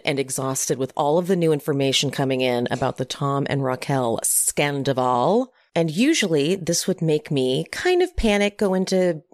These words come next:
stomach aches and headaches and anxiety. But because I've incorporated Just Thrive Probiotic and Just Calm into my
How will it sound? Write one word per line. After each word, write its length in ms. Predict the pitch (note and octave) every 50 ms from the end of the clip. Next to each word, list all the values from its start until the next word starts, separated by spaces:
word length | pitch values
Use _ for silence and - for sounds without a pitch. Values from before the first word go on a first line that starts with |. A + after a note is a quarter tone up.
| _ _
stomach 540 | - - - - - G3+ F3+ F3+ F3+ - -
aches 500 | F#3+ F3+ F3 - _ _ - - - -
and 460 | G3 F3 E3+ E3+ E3+ F3 E3+ E3+ D#3+
headaches 800 | E3 - - F3+ F3 F3 E3+ E3+ D#3 - _ _ - - - -
and 400 | F3+ D#3+ D#3+ D#3+ D#3+ D#3+ D3+ D3
anxiety. 920 | - E3+ E3 F3 F3 - F#3 D#3+ D#3+ E3 D#3 D3+ D3+ D#3 D3+ D3 D#3 - - -
But 160 | F3+ E3 -
because 360 | F#3+ - - - B3 B3+ -
I've 160 | F#4+ F#4 -
incorporated 680 | E4 D4+ - - - - - - G3+ G3 F#3+ F3+ E3+ D3
Just 320 | - E3 D#3+ D#3+ - -
Thrive 300 | - E3+ D#3+ D#3 D#3 -
Probiotic 640 | - D#3+ D3+ C#3+ D#3 C#3+ C3+ C3+ C3+ C3 C#3 - -
and 180 | C#3+ C#3+ C#3 B2+
Just 300 | - F3 G3 G3 - -
Calm 300 | - E3+ D3+ C#3+ C3+ -
into 160 | D3 D3 D3+
my 160 | C#3+ C3+ C3